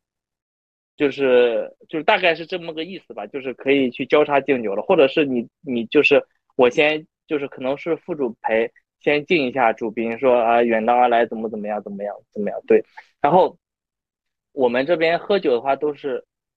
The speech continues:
呃，双数，就是我，就是 A 敬 B，然后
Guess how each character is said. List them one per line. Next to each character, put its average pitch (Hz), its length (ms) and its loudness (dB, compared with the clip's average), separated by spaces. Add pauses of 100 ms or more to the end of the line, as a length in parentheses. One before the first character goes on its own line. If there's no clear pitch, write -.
(140)
呃， 113 200 -10
双 165 260 -2
数， - 240 -12 (180)
就 151 100 -6
是 135 240 -4 (160)
我， 123 360 0
就 156 100 -6
是 151 100 -4
A 226 160 2
敬 208 260 -4
B， 185 240 -12 (340)
然 135 140 -2
后 165 80 2